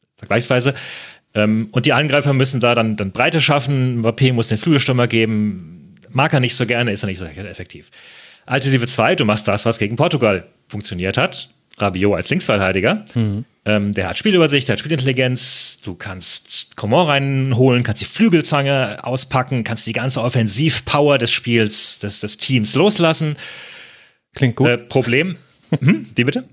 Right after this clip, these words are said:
Speaker 2: Klingt gut bis hierhin.
Speaker 1: Genau, ja. Äh, Problem, äh, äh, es ist klar, dass Rabiot, äh, jetzt nicht von heute auf morgen defensives Anlaufverhalten eines Außenverteidigers lernt.
Speaker 2: Mhm.
Speaker 1: So, ne? Oder Alternative drei, Dreierkette, dann kann Rabiot ein bisschen weiter vorne spielen, du brauchst keinen klassischen Außenverteidiger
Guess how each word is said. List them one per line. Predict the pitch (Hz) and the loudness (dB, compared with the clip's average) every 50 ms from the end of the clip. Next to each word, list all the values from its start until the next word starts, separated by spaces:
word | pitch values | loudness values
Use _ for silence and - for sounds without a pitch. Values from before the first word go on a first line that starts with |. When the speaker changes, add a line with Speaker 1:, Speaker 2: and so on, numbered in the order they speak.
| _ - - | _ -6 -2
Speaker 2:
Klingt | - 147 139 120 | 0 0 0 0
gut | - 160 170 | 0 0 0
bis | - 175 156 | 0 -2 -2
hierhin. | - 151 147 147 165 175 220 - - - _ _ _ _ | 0 0 0 0 0 -2 -4 -6 -8 -14 _ _ _ _
Speaker 1:
Genau, | - 135 131 151 135 139 147 170 160 | -6 -4 -2 -2 0 0 0 0 2
ja. | 117 120 156 220 247 190 - _ _ | 2 0 0 -2 -4 -8 -12 _ _
Äh, | - 135 127 131 | 0 0 0 0
Problem, | 131 - 151 139 127 127 131 156 208 240 220 - - - | 0 0 0 0 2 0 0 0 0 -2 -6 -10 -6 -2
äh, | 165 143 143 143 147 143 - - 147 139 139 139 | 0 2 2 2 2 0 0 0 0 2 2 2
äh, | 110 | 0
es | - 139 139 | 0 -2 -2
ist | 143 - | -2 -2
klar, | - - 135 131 147 | 0 0 0 2 2
dass | 143 139 - | 0 -2 0
Rabiot, | - 123 120 120 120 123 123 127 131 127 101 123 | -2 -2 0 0 0 2 2 2 2 0 0 0
äh, | 123 117 117 | 0 0 0
jetzt | 110 110 107 - - | 0 0 -2 -2 -4
nicht | 123 - | -4 -2
von | - 127 110 | -2 -2 0
heute | 117 123 120 | 0 0 0
auf | 117 110 - | -2 -4 -2
morgen | 107 110 113 113 113 113 107 | 0 2 2 2 2 0 -2
defensives | 117 104 120 113 101 107 95 98 - | 0 0 0 0 2 0 0 0 -2
Anlaufverhalten | 104 107 107 101 101 - - 104 101 95 92 - 113 | 0 0 2 2 2 0 0 0 0 -2 -2 -4 -6
eines | 92 82 92 - | -8 -8 -8 -10
Außenverteidigers | 90 90 - 104 92 95 87 78 76 82 78 76 - - - - _ _ _ _ | -10 -12 -12 -12 -12 -12 -12 -14 -16 -18 -18 -18 -18 -18 -18 -20 _ _ _ _
lernt. | - - 104 107 104 | -10 -6 -4 -2 -2
Speaker 2:
Mhm. | 110 131 156 | -2 -2 -2
Speaker 1:
So, | - 71 - _ _ - | -6 -10 -20 _ _ -6
ne? | 120 156 214 208 - - - - - - - | -4 -4 -4 -6 -10 -16 -20 -20 -14 0 2
Oder | 127 135 156 185 175 | 4 4 6 4 4
Alternative | 143 131 135 139 117 110 104 104 | 4 4 4 4 4 2 2 0
drei, | - - 123 165 | 0 0 -2 0
Dreierkette, | - - 98 113 139 165 - 196 202 - 254 247 | 0 2 2 2 2 2 2 0 0 0 0 -2
dann | - 113 110 120 120 | 0 -2 -2 -2 -4
kann | - 120 120 117 | -4 -4 -4 -2
Rabiot | 107 117 113 113 117 117 | -2 -4 -2 0 0 0
ein | 117 | 0
bisschen | 104 - 110 87 | -2 -4 -6 -8
weiter | 82 - 85 | -8 -8 -2
vorne | 92 151 190 196 170 | 0 2 2 2 0
spielen, | - - 151 147 143 | 0 0 2 2 2
du | 131 | 2
brauchst | 117 - 101 - - | 2 0 -2 -2 -4
keinen | - 78 - | -6 -8 -6
klassischen | - - 147 170 151 165 139 139 127 | -2 0 2 2 2 2 0 2 0
Außenverteidiger | 117 131 120 127 123 127 123 123 123 123 120 123 113 123 120 117 | 0 0 0 -2 -4 -4 -2 -2 0 0 0 0 2 2 2 2